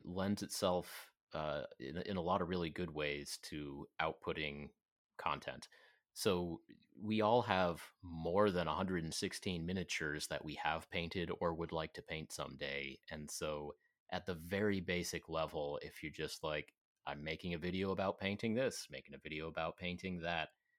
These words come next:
that, that's a baseline. But from there, there are all the different techniques, there's all the different hobby tools, all the different hobby companies.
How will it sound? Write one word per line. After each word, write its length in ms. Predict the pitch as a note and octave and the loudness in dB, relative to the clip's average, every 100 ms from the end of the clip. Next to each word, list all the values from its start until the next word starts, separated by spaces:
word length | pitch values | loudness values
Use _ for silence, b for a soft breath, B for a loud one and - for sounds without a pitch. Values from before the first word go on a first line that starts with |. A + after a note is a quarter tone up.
| _ - | _ 0
that, 240 | F2+ F2+ - | 2 2 -2
that's 240 | F2+ F#2+ B2+ | 0 2 2
a 40 | |
baseline. 640 | G#2+ G2 - G2 G2+ C3+ D#3+ _ _ _ - | 2 2 2 2 4 2 -2 _ _ _ -6
But 120 | - | -4
from 340 | - F#2 F#2+ | 2 4 4
there, 520 | F2 F#2 G2+ A#2 B2 - | 2 2 4 4 0 -6
there 160 | F2 D2+ D2 | -8 -6 -4
are 80 | D2+ | -2
all 280 | D#2 D#2 D#2+ E2 | -2 -2 -2 -4
the 80 | |
different 520 | D2+ D#2+ - E2 D2+ - - | -4 -4 -2 -4 -4 -8 -6
techniques, 760 | - D2 - D3 D3 - - - | -2 0 2 2 2 -4 -10 -8
there's 380 | E2 D2+ D2+ - | -8 -6 -8 -2
all 240 | D#2+ D#2 | 0 0
the 100 | D2 | -2
different 360 | C#2+ D2 - C2+ | -6 -6 -4 0
hobby 380 | B2 A#2 A2+ G#2+ | 4 6 4 0
tools, 680 | - B2 G#2 G2+ G2 F#2+ - | 4 6 6 6 4 0 0
all 320 | C#2+ D2+ D2 | 0 0 -2
the 100 | D2+ | -4
different 400 | D2 D2+ E2+ D2 | -4 -4 -2 0
hobby 360 | D#2 D2 C#2 C2+ | 0 -2 -6 -2
companies. 840 | C3+ C3+ B2 A#2 A2+ A2 G#2 - | 2 2 4 4 4 2 0 -4